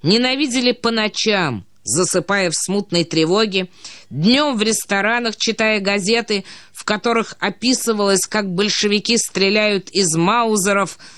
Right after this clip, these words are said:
в затылки офицерам и банкирам, и как в Москве торгуют лавочники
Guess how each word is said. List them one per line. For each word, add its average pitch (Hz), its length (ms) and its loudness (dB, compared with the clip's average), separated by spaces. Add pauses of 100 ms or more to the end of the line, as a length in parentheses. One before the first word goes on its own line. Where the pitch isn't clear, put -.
(140)
в 147 80 -4
затылки 226 640 0
офицерам 208 880 0 (280)
и 202 120 2
банкирам, 202 840 0 (380)
и 151 120 0
как 208 260 -2
в 175 40 -4
Москве 196 480 0
торгуют 202 580 0
лавочники 190 920 0